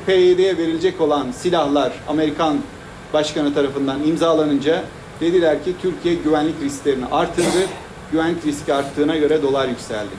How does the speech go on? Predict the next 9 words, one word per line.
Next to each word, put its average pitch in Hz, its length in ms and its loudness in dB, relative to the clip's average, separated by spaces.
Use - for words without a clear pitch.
Doların 233 340 4
yüksek 240 380 -2
olması 202 560 2
iki 208 200 -6
tane 180 240 0
sonucu 180 380 2
var. 170 200 2
Bir, 220 200 2
ithalat 208 580 2